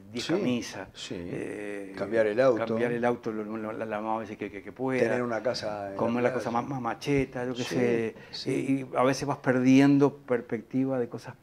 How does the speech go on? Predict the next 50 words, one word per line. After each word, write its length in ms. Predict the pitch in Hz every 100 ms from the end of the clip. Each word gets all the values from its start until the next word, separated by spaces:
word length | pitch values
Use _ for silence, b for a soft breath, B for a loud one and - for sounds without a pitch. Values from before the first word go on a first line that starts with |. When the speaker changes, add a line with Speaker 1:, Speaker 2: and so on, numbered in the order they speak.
| -
Speaker 1:
pequeñas, 260 | - 139 120
Speaker 2:
por 220 | 147 151
qué 80 | 190
Speaker 1:
de 60 |
cosas 220 | - 190 180
Speaker 2:
entonces 60 |
me 100 | 160
decís 160 | 156 147
Speaker 1:
bonitas. 100 | 190
Speaker 2:
que 100 | 165
tenés 200 | 147 156
la 60 | 156
esperanza 300 | 156 170 170
de 40 |
Speaker 1:
Ahora, 380 | 156 151 143 - -
Speaker 2:
la 120 | 143
ilusión? 580 | 143 135 202 170 120 - - -
Speaker 1:
no, 460 | 180 175 160 - -
por 140 | 147
ejemplo, 560 | 156 160 135 110 117 123
Speaker 2:
Porque 160 | 120 131
algo, 300 | 165 196 190
Speaker 1:
vos 200 | 165 202
fijate, 320 | 202 208 156
Speaker 2:
algo 300 | 170 190 202
firme 200 | 190 208
Speaker 1:
vos 80 | 220
Speaker 2:
tenés 160 | 196 -
Speaker 1:
fijate 140 | 165
Speaker 2:
que 60 | 156
Speaker 1:
cómo, 120 | 196
Speaker 2:
tener. 140 | 127 -
Speaker 1:
fijate 320 | 165 226 226
cómo 220 | 202 180
hay 80 | 190
fenómenos 460 | 170 175 196 180
que 80 | -
uno 100 | 175
a 40 | 170
veces 140 | 160
ni 100 | 147
cuenta 280 | 147 131 123
se 200 | - 95
da. 160 | 92 - -
Speaker 2:
Sí. 220 | 131 120 - b b b b b b -
Speaker 1:
Yo 140 | 156
creo 180 | 180 -
que 80 | 139
en 80 | 120
general, 500 | 120 113 113 127